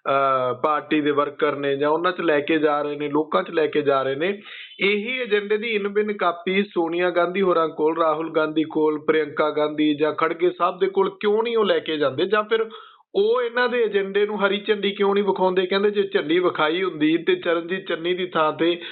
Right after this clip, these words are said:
ਨਵਜੋਤ ਸਿੱਧੂ ਮੁੱਖ ਮੰਤਰੀ ਹੁੰਦੇ। ਕੀ ਮਤਲਬ ਇਹ ਸਮਝਿਆ ਜਾਵੇ ਕਿ ਹਾਈ ਕਮਾਂਡ ਜਿਹੜੀ ਨਵਜੋਤ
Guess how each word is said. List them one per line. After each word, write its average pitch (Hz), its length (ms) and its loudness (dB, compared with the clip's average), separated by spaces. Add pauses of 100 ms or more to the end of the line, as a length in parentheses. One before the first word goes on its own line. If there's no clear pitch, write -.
(220)
ਨਵਜੋਤ 185 400 -2
ਸਿੱਧੂ 208 280 0
ਮੁੱਖ 175 260 0
ਮੰਤਰੀ 147 340 2
ਹੁੰਦੇ। 110 300 -2 (300)
ਕੀ 208 180 0
ਮਤਲਬ 208 320 0
ਇਹ 208 160 2
ਸਮਝਿਆ 214 300 -2
ਜਾਵੇ 214 280 0
ਕਿ 214 180 0
ਹਾਈ 170 240 0
ਕਮਾਂਡ 190 460 0
ਜਿਹੜੀ 180 440 0
ਨਵਜੋਤ 151 380 0